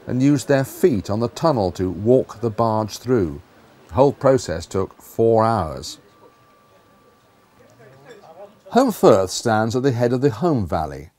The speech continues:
Today it's busy with visitors who come to see the locations made famous by the T V series Last of the Summer Wine, which ran from nineteen seventy-three to two thousand and ten. Much of the region's living is still made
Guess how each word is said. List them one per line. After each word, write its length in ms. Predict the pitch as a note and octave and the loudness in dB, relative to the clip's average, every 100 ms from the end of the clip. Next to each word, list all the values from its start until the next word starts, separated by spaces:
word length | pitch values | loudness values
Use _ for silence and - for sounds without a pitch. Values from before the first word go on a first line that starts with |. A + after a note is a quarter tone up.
| _ _ _ _ | _ _ _ _
Today 360 | - G#2+ C3+ D3+ | -4 0 2 2
it's 160 | F2 E2 | 0 -6
busy 380 | D#2 B2 A#2+ | -2 0 2
with 220 | A#2+ A#2 G#2+ | 2 2 2
visitors 520 | B2+ A#2+ F#2+ E2 F2+ | 2 2 -2 -6 -6
who 100 | F2 | -8
come 240 | G#2+ G#2 | -4 -4
to 80 | G2 | -4
see 180 | - A2+ | -4 -2
the 100 | G#2+ | 0
locations 840 | A2 A2+ - C3 A#2+ - E2+ D#2 | 0 0 0 0 0 -4 -8 -6
made 260 | F#2+ A2 G2 | -4 -4 -4
famous 460 | - C3 G#2 F2 | -2 -2 -2 -6
by 140 | - G2+ | -4 -4
the 100 | F2+ | -4
T 280 | - B2 G2+ | -4 -4 0
V 200 | D3+ D#3 | -2 -2
series 480 | - C#2+ F2 F2 | -6 -8 -8 -8
Last 320 | F#2 F#2 G#2+ - | -4 -2 -4 -6
of 60 | |
the 80 | C3 | -8
Summer 260 | - A2+ A#2+ | -4 -2 -2
Wine, 480 | C3+ C3 E2 E2 - _ - | -2 -4 -4 -8 -16 _ -14
which 180 | D#2 | -10
ran 340 | F2 G2+ A2+ C#3 | -4 -2 -2 -4
from 240 | F#2+ E2 | -6 -6
nineteen 280 | F#2 C3+ C3 | -4 -2 -2
seventy-three 680 | C#3 C3+ C3 - B2+ B2+ C3+ | -2 -2 -4 -2 0 0 -2
to 240 | F#2+ D#2+ - | -8 -10 -10
two 220 | G#2+ A#2+ | -6 -6
thousand 400 | A2+ G#2 G#2 G#2+ | -4 -4 -6 -8
and 160 | G#2 - | -10 -8
ten. 360 | G#2+ E2 C#2+ - - - - - - - - - - - - - - - - - _ _ _ _ _ - | -8 -8 -10 -18 -20 -20 -20 -20 -20 -20 -20 -20 -20 -20 -20 -20 -20 -20 -20 -20 _ _ _ _ _ 0
Much 180 | F3+ - | 0 0
of 100 | G3+ | 0
the 200 | C#3+ A2 | 2 2
region's 500 | G2 A2+ G2+ G2 F#2 | 2 2 2 -4 0
living 340 | A2 G#2 G#2+ | 0 0 -2
is 120 | G#2 - | -4 -6
still 400 | - B2+ C3 B2+ | -4 0 0 0
made 320 | A2+ A2+ | 0 0